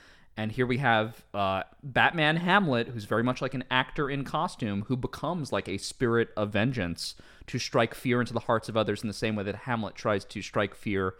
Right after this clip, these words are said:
into the heart of Claudius to try to get him to reveal his cowardly and supernatural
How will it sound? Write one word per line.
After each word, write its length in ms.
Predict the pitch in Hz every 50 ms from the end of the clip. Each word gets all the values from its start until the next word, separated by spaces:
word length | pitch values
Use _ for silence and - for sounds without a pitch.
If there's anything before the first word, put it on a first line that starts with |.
| - - - -
into 200 | - 117 117 113 113
the 80 | 104
heart 160 | 101 110 98 90
of 80 | -
Claudius 640 | - - 110 101 101 98 85 87 - - - - - - - - - - - - - - - -
to 180 | - - 139 113
try 300 | - - - 117 104 101
to 60 | 101
get 200 | 98 101 98 98
him 140 | 117 107 101
to 100 | - -
reveal 500 | 98 98 92 90 - 104 104 107 98 98
his 440 | 92 - 110 98 92 92 90 - -
cowardly 720 | - - - 107 98 95 101 98 - 95 95 92 95 92
and 260 | - 92 90 90 95 90
supernatural 960 | - - - - - 123 110 107 107 107 - - - 120 107 101 101 -